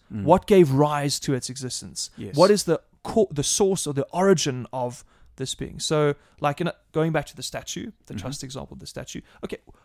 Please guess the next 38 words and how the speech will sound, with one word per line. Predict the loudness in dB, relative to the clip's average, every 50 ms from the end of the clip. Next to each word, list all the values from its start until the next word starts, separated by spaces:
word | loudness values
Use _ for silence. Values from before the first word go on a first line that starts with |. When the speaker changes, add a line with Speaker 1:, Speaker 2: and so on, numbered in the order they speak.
| _ _ _ _ _ _ _ _ _
Speaker 2:
where | -4 -2 0 0
did | 0 0
the | -2
statue | -4 -4 -6 -6 -6 -8 -8
come | -8 -8 -10 -10
from? | -8 -10 -10 -10 -10 -12 -16 _ _ _ -12 -8
Speaker 1:
Mm. | -6
Speaker 2:
Well, | -6 -6
well, | -6 -8 -8
some | -6 -6 -2 0 0 0
dude | 2 2 2 2 2 2
made | 0 0 0 0 0
it. | -2 -4 -8 -12 -14 -10 -6
Speaker 1:
Yeah. | -4 -2 -2 -4 -6 -10 -8
Speaker 2:
The | -6 -4
sculptor. | -4 -2 0 -2 -2 -2 -4 -8 -8 -8 -10 -16 _ _ _ _ _ _ _ _ _ -8
Speaker 1:
And | -4 -4 -2
you | -2
wouldn't | -2 -4 -4 -2 -4
say | -2 -2 -2 -2
that | -2 -2 -4 -4 _ -6
the, | -6 -4 -2 -2 -4 -4 -6 -10 -12
the | -14 -12
chisel | -10 -8 -6 -6 -6 -8
made | -8 -10 -12 -14 -16
it? | -18 -20 -20 -20 _
<laughs> | _ -18 -16 -16 -16 -20 -20 -20 -20 -20 _ _ _ _ _ _ -20 _ _ _ _ -20 _ _ _ -18 -14
Speaker 2:
I, | -14 -14 _ _ _ _ -6
yeah, | -4 0 2 4 2 2 2 -4 -2
I | 2 2
would | 4 4 2 2 0
say | 0 -2 -2 -2 -2 -4 -6 -12 _ _ -4
that | -2 -2 -2
it, | -2 -6 -8 -14 -14 _ _ _ _ _ _ _ -6
it | -4
was | -2 -2 -2 -2
the | 0 0
instrument. | 2 2 0 -2 -6 -12 -14 -16 -16 -16 -18